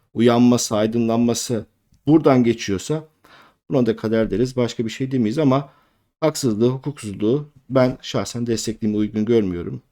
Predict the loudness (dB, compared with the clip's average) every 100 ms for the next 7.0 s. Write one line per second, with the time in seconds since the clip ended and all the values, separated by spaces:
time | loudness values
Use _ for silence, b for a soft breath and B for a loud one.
0 | -4 0 2 2 2 2 0 -2 -10 -14
1 | -8 -6 -6 -4 -6 -4 -4 -4 -6 -6
2 | -6 -6 -6 -8 -6 -8 -8 b b _
3 | -4 0 -2 -2 -6 -6 -8 -10 -14 -12
4 | -6 -6 -6 _ -8 -6 -4 -4 -6 -6
5 | -4 -4 -6 -8 -6 -4 -4 -6 b b
6 | -6 -2 -2 -4 -6 -8 -8 -6 -6